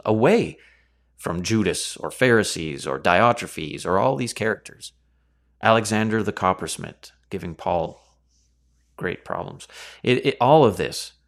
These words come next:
Well, Joseph is learning all this wisdom. He's understanding these characters now, 'cause he was from a naive position. Now he's starting to be more cultured in what's happening in his surroundings.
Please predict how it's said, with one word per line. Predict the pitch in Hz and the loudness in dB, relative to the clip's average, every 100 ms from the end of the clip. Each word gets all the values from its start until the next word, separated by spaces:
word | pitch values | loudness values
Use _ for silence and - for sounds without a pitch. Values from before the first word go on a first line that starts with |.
| _ _ _ _ _ _ _ _ - | _ _ _ _ _ _ _ _ 2
Well, | 117 113 | 2 2
Joseph | 113 139 208 - 90 - | 0 0 0 -2 -4 -4
is | 85 | -4
learning | 90 107 160 98 85 | -2 0 0 -2 -4
all | 98 139 127 | -2 0 0
this | - - | -4 -6
wisdom. | 143 143 - - _ _ _ _ _ _ _ _ _ _ - | -6 -6 -8 -14 _ _ _ _ _ _ _ _ _ _ -8
He's | 160 165 | -6 -4
understanding | 208 175 - 180 165 160 104 | -4 -6 -6 -4 -2 0 -2
these | 95 95 | -4 -6
characters | - 107 107 - 71 - | -4 -4 -4 -4 -12 -12
now, | 78 - - _ _ - | -12 -14 -16 _ _ -8
'cause | 110 | -2
he | 110 | 2
was | 110 101 - - - | 2 0 -12 -20 -10
from | - 110 | -2 2
a | |
naive | 113 127 147 151 - | 4 4 4 2 0
position. | 107 165 - 92 | 0 0 -2 -4
Now | 101 208 202 | -4 -4 -4
he's | 180 | -4
starting | 165 160 151 | -2 -2 -2
to | 135 113 110 _ _ _ _ _ 110 | -4 -4 -6 _ _ _ _ _ -4
be | 117 | 0
more | 123 110 | 2 2
cultured | - - 156 - - 76 - | 0 0 0 -2 -8 -8 -6
in | 98 | -4
what's | 101 - | -4 -2
happening | 123 120 - 82 - _ _ _ | -2 -2 -4 -14 -16 _ _ _
in | 101 | -10
his | 98 | -6
surroundings. | - 95 101 107 101 - - - | -4 0 0 0 -4 -12 -14 -16